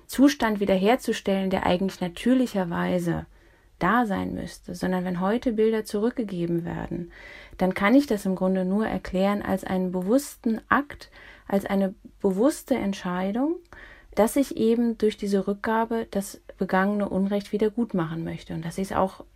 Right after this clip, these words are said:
nach so langer Zeit noch wieder gut machen möchte, weil es eben so, so unvorstellbar groß war. Das kann aber nur funktionieren,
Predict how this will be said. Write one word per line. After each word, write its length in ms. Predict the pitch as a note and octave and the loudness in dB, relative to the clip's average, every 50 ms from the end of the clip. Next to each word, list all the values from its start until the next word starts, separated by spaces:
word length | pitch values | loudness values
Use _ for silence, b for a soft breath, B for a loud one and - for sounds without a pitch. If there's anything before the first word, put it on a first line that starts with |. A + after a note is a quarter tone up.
| - - | -12 -2
nach 200 | G3+ G3 G3 G3 | 0 0 2 4
so 180 | - G#3 A3+ | 4 4 6
langer 320 | B3 A#3 A3 A3 G#3+ G#3 G3+ | 6 4 2 0 -2 -4 -6
Zeit 420 | - - G3+ F#3+ G3 G3+ G3+ - B B B B B B B | -4 0 2 4 4 2 2 -2 B B B B B B B
noch 280 | - G3 G3+ G3+ - - - | 2 2 2 2 0 -8 -10
wieder 260 | G3 F#3 G3+ G#3 G3+ | -4 0 4 4 4
gut 220 | G3 - A3 A#3 - | 4 2 0 2 2
machen 320 | B3 A#3+ A3+ A3+ G#3+ G#3 | 2 2 2 0 -2 0
möchte, 380 | G3+ G3+ G3+ G3+ - - G3+ G3 | 0 0 0 -2 -2 -4 -2 0
weil 200 | F#3+ F3+ F3 F#3 | 2 0 2 0
es 140 | G3 - - | -2 -4 -4
eben 380 | - F3+ F3+ F3+ F#3+ F#3+ F#3+ B B B B B B | -4 -2 0 0 0 -2 -2 B B B B B B
so, 420 | - - F#3+ F#3 F#3+ F#3+ - - - | -4 0 2 4 4 2 2 0 -2
so 100 | - G3 | 0 2
unvorstellbar 680 | - G3 G3 - G#3 F#3+ - - F3+ F3 F3 F3+ F#3 F#3 | 2 2 2 0 -2 -2 -2 -4 -4 -4 -4 -4 -6 -6
groß 360 | F#3 F#3 E3+ F3 E3+ - - | -6 -8 -8 -8 -8 -10 -12
war. 220 | - - G3 - B B B B B B | -12 -12 -12 -14 B B B B B B
Das 180 | - F#3+ - - | -4 -4 -4 -2
kann 240 | - A#3+ C4 D4+ E4+ | 2 4 4 4 4
aber 260 | E4+ C#4 B3+ B3 A#3 | 2 0 0 0 2
nur 220 | A3+ A3+ A#3 A#3 | 2 2 0 0
funktionieren, 960 | - - G#3+ G3+ G3 - - - F#3 F#3+ G3+ A#3+ C4+ C4+ G#3 E3+ F3+ F#3 F#3+ | -2 -4 -6 -6 -6 -6 -4 -2 0 2 4 4 4 4 4 0 -4 -8 -12